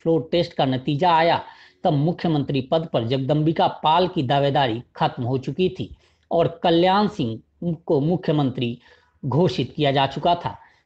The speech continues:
तो ये किस्सा था कि किस तरह से उत्तर प्रदेश में देश का ये पहला ऐसा राज्य है जहां ऐसा भी समय आया जिसमें दो-दो मुख्यमंत्री रहे।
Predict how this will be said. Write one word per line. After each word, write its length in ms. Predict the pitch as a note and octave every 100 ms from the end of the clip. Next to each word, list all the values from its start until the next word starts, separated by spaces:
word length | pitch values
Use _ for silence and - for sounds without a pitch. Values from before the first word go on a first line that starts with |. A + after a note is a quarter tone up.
| -
तो 80 | F#3+
ये 280 | F#3+ C4+
किस्सा 480 | D4 - - - F#3+
था 220 | - D3
कि 200 | A2+ D3+ -
किस 240 | B3+ -
तरह 200 | F3 E3+
से 320 | D3+ C3 G#2+ - _ _
उत्तर 280 | G3+ - G#3+
प्रदेश 440 | - E3 G3 G#3+ E3
में 180 | A#2
देश 220 | D3+ G#3 -
का 120 | D#3
ये 100 | D3
पहला 440 | - E3 G3 B3
ऐसा 260 | G3 E3 D#3
राज्य 360 | C#3+ E3 C#3
है 180 | C#3+ E3+
जहां 200 | B2+ B2 - - - _ - - _ G#3
ऐसा 320 | A3+ - A#3
भी 160 | G#3
समय 340 | - F#3+ F#3 E3+
आया 240 | D#3+ F#3
जिसमें 460 | E3+ D3 E3 C3 B2+
दो-दो 300 | F#3 F3 G3+
मुख्यमंत्री 800 | D#3+ D3+ E3 D#3 D3+ D3+ D3+ A#2+
रहे। 220 | A#2